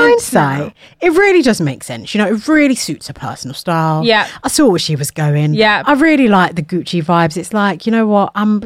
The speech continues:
Speaker 1: I'm grunge punk, punk rock, but make it high fashion, baby.
Speaker 2: Yeah.
Speaker 1: Like, it really,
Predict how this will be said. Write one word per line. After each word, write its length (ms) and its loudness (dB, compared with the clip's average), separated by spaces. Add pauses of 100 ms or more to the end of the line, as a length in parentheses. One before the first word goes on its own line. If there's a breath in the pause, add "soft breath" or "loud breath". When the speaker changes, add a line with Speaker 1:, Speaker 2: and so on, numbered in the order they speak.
Speaker 1:
I'm 180 -4
grunge 320 -2
punk, 340 -8
punk 320 -6
rock, 300 -2
but 300 -8
make 360 -2
it 60 -6
high 220 -4
fashion, 420 -4
baby. 160 0
Speaker 2:
Yeah. 460 0 (400 soft breath)
Speaker 1:
Like, 140 -4
it 80 -4
really, 580 2